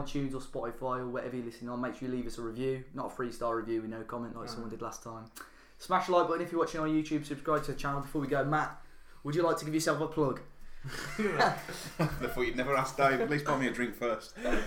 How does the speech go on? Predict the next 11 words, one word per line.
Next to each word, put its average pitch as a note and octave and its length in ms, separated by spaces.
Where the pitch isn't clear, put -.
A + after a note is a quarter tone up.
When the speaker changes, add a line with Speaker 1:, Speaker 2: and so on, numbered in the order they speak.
Speaker 3:
Um, A2+ 280
M B2+ 200
Cooper A2 340
Wright, G2 440
which - 200
is G2 140
right F#2+ 400
as F#2 100
in F#2 220
written. B2+ 400
<laughs> A#3 60